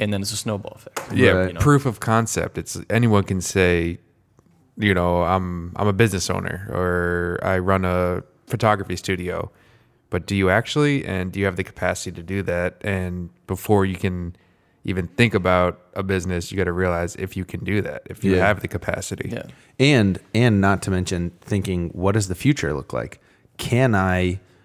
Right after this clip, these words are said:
Speaker 3: sustain that kind of life?
Speaker 1: Do you want to?
Speaker 3: Right. Do, do I want to? Am I the type of person that's gonna be okay with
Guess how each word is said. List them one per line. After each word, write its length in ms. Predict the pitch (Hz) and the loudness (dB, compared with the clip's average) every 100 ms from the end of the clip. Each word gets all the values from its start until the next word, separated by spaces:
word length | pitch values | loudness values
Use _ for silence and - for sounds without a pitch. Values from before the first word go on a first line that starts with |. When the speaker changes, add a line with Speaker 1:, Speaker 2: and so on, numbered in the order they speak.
| _ - | _ -6
Speaker 3:
sustain 540 | - 104 - 98 95 | -2 0 2 2 2
that 180 | 87 - | -2 -2
kind 180 | 92 87 | -4 -2
of 100 | 95 | 0
life? 380 | 110 87 - - _ _ - | 0 0 -10 -20 _ _ -6
Speaker 1:
Do 80 | 120 | -4
you 80 | |
want 220 | 98 104 113 | 0 0 -2
to? 140 | - - _ | -12 -12 _
Speaker 3:
Right. 360 | 107 135 113 - | 4 4 4 0
Do, 220 | 110 107 | 0 2
do 100 | 101 | 4
I 80 | 101 | 4
want 220 | 98 135 | 4 2
to? 120 | 101 - | 2 0
Am 100 | 98 | 0
I 80 | 98 | 0
the 80 | |
type 140 | 98 101 | 0 -2
of 60 | 92 | 2
person 260 | 135 104 | 0 0
that's 160 | 95 - | -4 -2
gonna 160 | 98 | -2
be 140 | 92 95 | 0 -2
okay 320 | 90 127 165 | 2 4 4
with 400 | 92 90 87 | 4 0 -2